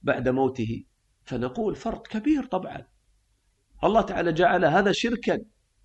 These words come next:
والسر في هذا كما عرفنا، لأن هذا الحي يقدر على هذا الأمر، أنت تطلب منه أمر يقدر عليه، ما دام أنه يقدر عليه لا يقوم في قلبك تذلل له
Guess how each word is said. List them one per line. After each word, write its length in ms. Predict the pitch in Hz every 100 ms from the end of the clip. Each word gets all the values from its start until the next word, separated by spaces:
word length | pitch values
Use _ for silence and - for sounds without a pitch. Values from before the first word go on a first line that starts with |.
| _ _ _
والسر 440 | - 139 - 247 226
في 200 | 160 151
هذا 180 | 165
كما 260 | 131 160 143
عرفنا، 460 | 120 135 113 107 104 _ _ _
لأن 440 | - 139 226 233 214
هذا 640 | 185 240 254 208 190 190 151
الحي 500 | 139 - 214 240 311 _ _ _ _ _ _ _ _ _ _ _
يقدر 720 | - 104 135 220 254 208 226
على 220 | 185 196
هذا 300 | 185 190 208
الأمر، 300 | 196 - 254 - - _ _ _ -
أنت 220 | 220 202
تطلب 420 | 185 226 220 185
منه 340 | 160 214 180 165
أمر 260 | 190 214 160
يقدر 460 | 170 208 147 139
عليه، 280 | 127 120 117
ما 120 | 113
دام 220 | 190 254 294
أنه 120 | 240
يقدر 340 | 254 185 196
عليه 360 | - 160 185 196 - _ -
لا 180 | 202 277
يقوم 320 | 240 208 180
في 120 | 160
قلبك 400 | 160 196 170 160
تذلل 560 | - 139 190 170 135 113
له 260 | 104 101